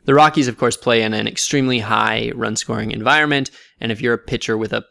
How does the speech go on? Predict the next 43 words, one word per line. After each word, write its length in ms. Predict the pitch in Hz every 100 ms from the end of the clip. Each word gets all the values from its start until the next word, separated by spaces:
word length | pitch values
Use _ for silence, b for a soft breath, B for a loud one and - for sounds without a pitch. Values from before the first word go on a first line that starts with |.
| -
you 100 | 120
know, 80 | 107
maybe, 420 | 117 113 113 113
maybe 220 | 143 180
you're 100 | 196
a 40 | 180
pitcher 220 | 165 156
with 100 | 135
a 40 |
five 280 | 123 120 113
point 200 | - 113
five 260 | - 110 107
E 60 | 104
R 160 | 113
A, 260 | 160 139 127 b _ -
but 300 | 113 107 104 _
it's 200 | 107 -
two 140 | - 110
thousand, 480 | 123 127 104 104 113
and 180 | 107
that 120 | 101 104
makes 200 | 101 -
you 100 | 107
a 40 |
league 220 | 104 104
average 320 | 104 110 107
pitcher. 320 | - 127 113 - _ -
But 440 | 208 120 107 - b b b -
the 100 | 131
Rockies 320 | 139 135 117
have 80 | 113
had 140 | 104
so 300 | - - 180
much 240 | 180 - -
trouble, 460 | 120 113 107 104 _ _ _ _
uh, 200 | - 113 113
having 360 | 123 110 110
pitchers 320 | 104 - 113 -
survive 600 | 113 104 98 98 98 - b -
in 100 | 113
their 120 | 104
history, 320 | 104 - 147
both 260 | 131 113